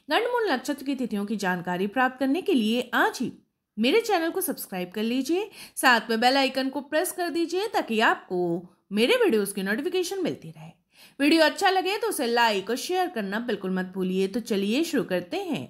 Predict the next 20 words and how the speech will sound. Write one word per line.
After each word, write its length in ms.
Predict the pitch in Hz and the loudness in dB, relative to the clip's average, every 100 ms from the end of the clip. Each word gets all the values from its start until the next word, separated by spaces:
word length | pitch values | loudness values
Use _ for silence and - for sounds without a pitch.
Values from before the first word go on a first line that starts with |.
| - | -2
आज 260 | 202 180 180 | 0 0 -2
का 140 | 226 | -2
वीडियो। 480 | 285 415 381 339 320 311 330 - _ _ _ _ _ _ _ _ _ _ _ _ _ _ 311 | 0 0 0 0 0 -4 -8 -16 _ _ _ _ _ _ _ _ _ _ _ _ _ _ 0
नवंबर 360 | 359 370 466 | 4 4 4
दो 140 | 415 311 | 2 2
हज़ार 260 | 262 240 | 2 2
बाईस 380 | 214 214 240 247 | 2 0 0 -2
में 220 | 247 233 226 | -2 -2 -2
गंडमूल 560 | 277 339 294 294 254 | -2 0 0 0 -2
नक्षत्र 380 | 190 190 277 277 | -2 -4 -6 -6
की 180 | 262 240 | -6 -6
तिथियां 440 | 226 220 285 220 190 | -6 -8 -4 -4 -4
इस 140 | 202 | -6
प्रकार 340 | - 180 185 185 | -6 -4 -2 -2
रहेंगी। 340 | 190 196 254 | -2 -2 -2
गंडमूल 420 | 233 185 185 190 190 | 0 0 0 0 -4
नक्षत्र 300 | 185 214 214 | -6 -8 -6
का 140 | 208 | -2
आरंभ 300 | 185 185 196 | 0 0 -2
होगा 260 | 202 208 | -2 -2